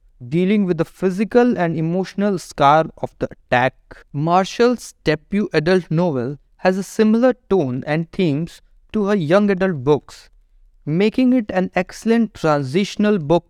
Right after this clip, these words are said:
for readers moving from young adult to the adult space. All in all, What Lies in the Woods is a thriller mystery that keep readers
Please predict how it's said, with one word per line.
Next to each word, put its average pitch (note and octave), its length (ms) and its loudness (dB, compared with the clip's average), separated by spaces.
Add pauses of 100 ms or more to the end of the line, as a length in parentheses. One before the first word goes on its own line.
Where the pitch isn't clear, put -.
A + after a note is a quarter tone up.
for D3 260 -2
readers D3 500 -2 (280)
moving A3 400 0
from A3 320 0
young G3 280 4
adult F#3 360 0 (260)
to E3+ 80 0
the E3 140 2 (100)
adult F3 320 2
space. - 640 -6 (200)
All G3 200 4
in B3+ 120 2
all, F3 240 2
What C#3+ 440 0
Lies E3 340 0
in A3 120 0
the A3 100 2
Woods C3 440 -6
is C#3+ 140 -6
a E3+ 80 -4 (140)
thriller G#3+ 340 0
mystery D#3+ 640 -2
that A#2+ 300 -6
keep F#3+ 260 -2
readers G3 500 -2